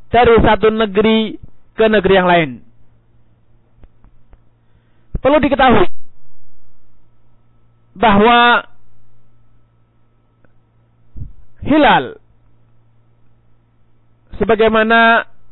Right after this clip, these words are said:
halnya matahari, terbit atau berputar di porosnya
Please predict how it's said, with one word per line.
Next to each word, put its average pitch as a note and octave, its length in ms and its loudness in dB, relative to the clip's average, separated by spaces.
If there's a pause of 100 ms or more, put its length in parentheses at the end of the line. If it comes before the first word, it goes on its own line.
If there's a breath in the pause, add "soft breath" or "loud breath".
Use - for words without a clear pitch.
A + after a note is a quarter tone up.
(220)
halnya A#3 320 2
matahari, F3+ 680 0 (3750)
terbit C#4 440 0 (560)
atau A3 220 0 (180)
berputar A#3+ 840 0 (1300)
di G3 160 -4
porosnya G3+ 680 -2